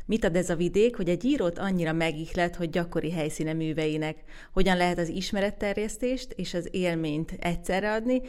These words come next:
és honnan lehet inspirálódni, ha már közel száz regény viseli a kezünk nyomát?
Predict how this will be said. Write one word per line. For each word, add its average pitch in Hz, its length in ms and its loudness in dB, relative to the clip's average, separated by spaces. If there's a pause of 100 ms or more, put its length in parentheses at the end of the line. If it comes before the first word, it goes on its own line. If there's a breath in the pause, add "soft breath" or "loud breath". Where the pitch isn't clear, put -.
(180 loud breath)
és 233 140 0
honnan 277 260 2
lehet 185 240 0
inspirálódni, 160 640 -4
ha 165 100 -4
már 156 200 -4
közel 165 360 -2
száz 165 560 -4 (100)
regény 156 480 -4
viseli 160 400 -2
a 151 100 -2
kezünk 156 400 -4
nyomát? 156 420 -4